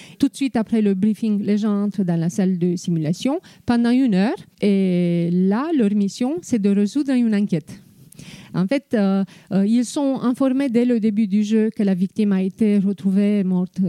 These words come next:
comme tu l'as bien dit, sur la plage, euh, au Moulin Blanc. Donc, euh, ils sont les enquêteurs censés d'aller au domicile de la victime maintenant pour comprendre ce qui s'est passé avec elle, recueillir des,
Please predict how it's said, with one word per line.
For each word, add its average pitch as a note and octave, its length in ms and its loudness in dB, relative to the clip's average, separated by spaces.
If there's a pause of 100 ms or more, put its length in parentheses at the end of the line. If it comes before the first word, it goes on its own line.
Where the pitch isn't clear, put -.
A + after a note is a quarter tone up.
(100)
comme G3 180 0
tu F#3 380 0
l'as F3+ 140 0
bien F#3+ 260 0
dit, F#3+ 320 -2
sur F#3+ 240 -4
la E3 140 -2
plage, F3 420 -2
euh, F3 240 0
au F3+ 80 -2
Moulin F3 240 0
Blanc. G3 320 0 (380)
Donc, A#3 340 -2
euh, G#3+ 340 2 (220)
ils A3 140 0
sont B3+ 240 -2
les A3 200 0
enquêteurs B3 520 -2
censés B3 560 -2
d'aller A3 400 0
au G3+ 100 0
domicile G3+ 460 -2
de F3+ 80 0
la E3 120 0
victime C#4 440 -2
maintenant G#3+ 400 0 (260)
pour A#3+ 220 0
comprendre A3 400 -2
ce - 160 -4
qui F#3+ 140 -4
s'est G3 140 -2
passé F3 360 -2
avec G3+ 360 -2
elle, A#3+ 260 -2 (220)
recueillir G3+ 420 0
des, F3+ 200 0